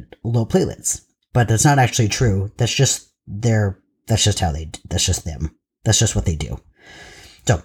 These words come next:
you don't have to worry about them. A lot of times they're not gonna be thrombocytopenic unless they're down to zero. Then I'm real concerned, but theirs are actually, like, from twenty-five thousand to a hundred thousand.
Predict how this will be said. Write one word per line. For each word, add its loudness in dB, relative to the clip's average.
you 4
don't 8
have 6
to 2
worry 4
about 4
them. 2
A -6
lot 0
of -4
times 0
they're 0
not -2
gonna -4
be -2
thrombocytopenic -2
unless -2
they're 0
down 0
to 2
zero. 0
Then 4
I'm 2
real 6
concerned, -2
but -4
theirs 2
are 2
actually, 0
like, -2
from -4
twenty-five -2
thousand 0
to -6
a -8
hundred -6
thousand. -2